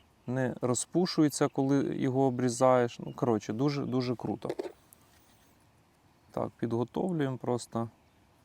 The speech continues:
Відрізаємо краєчок.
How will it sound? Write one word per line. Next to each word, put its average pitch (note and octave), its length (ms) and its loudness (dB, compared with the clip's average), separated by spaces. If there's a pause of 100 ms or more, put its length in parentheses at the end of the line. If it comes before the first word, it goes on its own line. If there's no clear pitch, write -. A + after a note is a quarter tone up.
(440)
Відрізаємо A#2 800 -2 (1800)
краєчок. C#3+ 640 -2